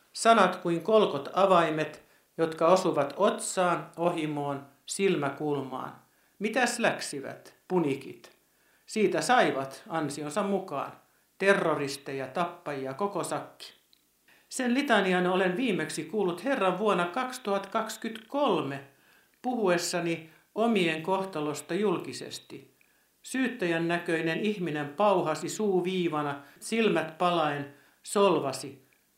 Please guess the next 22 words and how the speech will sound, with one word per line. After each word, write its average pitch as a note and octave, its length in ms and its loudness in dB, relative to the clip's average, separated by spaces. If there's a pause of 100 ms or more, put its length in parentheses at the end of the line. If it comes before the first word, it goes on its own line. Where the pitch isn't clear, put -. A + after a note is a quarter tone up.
(580)
Paperista F3 640 0
luetteli D#3 520 -2
syytteitä. C3+ 840 -2 (440)
En F#3 220 -4
temmannut F3+ 520 2
jäistä F#3 440 0
lanttua D#3+ 520 -4
käteen, F3 520 -4
en E3+ 120 -4
vastannut F3+ 520 -2
iskuihin, C3+ 720 -8
kuuntelin. C#3+ 680 -4 (400)
Nielin F#3 460 2
kovat D#3+ 360 -2
sanat. D3 580 -6 (460)
Nousin G#3+ 440 0
joka F#3+ 280 0
kerta D#3+ 460 -2
jaloilleni, C3+ 840 -2 (300)
enkä F3 320 -2
vanno F3+ 260 2
kostoa. C#3+ 720 -4